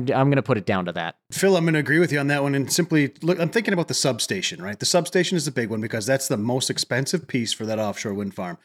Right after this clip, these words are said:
Speaker 2: And there's a lot of steel that goes into that thing. So I know that, um, I think it was South Forks, uh, substation was built in the Texas, was it built in the Gulf Coast and then floated around, right? So,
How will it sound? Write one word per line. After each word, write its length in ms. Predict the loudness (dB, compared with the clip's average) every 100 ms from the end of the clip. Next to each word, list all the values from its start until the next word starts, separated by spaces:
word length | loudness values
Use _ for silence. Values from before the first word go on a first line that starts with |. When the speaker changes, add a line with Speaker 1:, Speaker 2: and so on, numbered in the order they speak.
| _ -14 -2
Speaker 2:
And 160 | 0
there's 180 | 2 0
a 140 | -2
lot 400 | 0 0 0 -2 -4
of 100 | -2
steel 640 | 2 2 0 0 2 2
that 160 | 0 -4
goes 240 | -6 -4
into 140 | -4 -4
that 200 | -4 -6
thing. 220 | -12 -14 _ -20 _
So 180 | 0 2
I 80 | 4
know 140 | 4
that, 180 | 4 2
um, 420 | 2 4 4 2
I 120 | -2
think 400 | -6 -2 0 0
it 100 | 0
was 180 | 2 2
South 480 | 2 2 2 2 0
Forks, 840 | -8 0 2 2 0 -2 -2 -2 -4 _ _ -2
uh, 680 | 2 4 4 4 2 0 -4 _ _ _ -6
substation 520 | -2 0 2 2 2
was 140 | 0 0
built 240 | 0 2
in 60 | 0
the 80 |
Texas, 600 | 0 -2 -2 -4 -4 -6 -6
was 140 | -4
it 180 | -4 -6 -2
built 160 | 0 2
in 60 |
the 40 | 2
Gulf 220 | 0 2
Coast 420 | 0 0 -4 -10 _ _ _ _ _ _ _ _ _ _
and 160 | -2 0
then 120 | 0
floated 320 | 2 2 2
around, 420 | 2 2 2 0 -4 _ _ -2
right? 260 | 0 -2 -8 _ _ -8
So, 540 | 0 2 2 -2 -14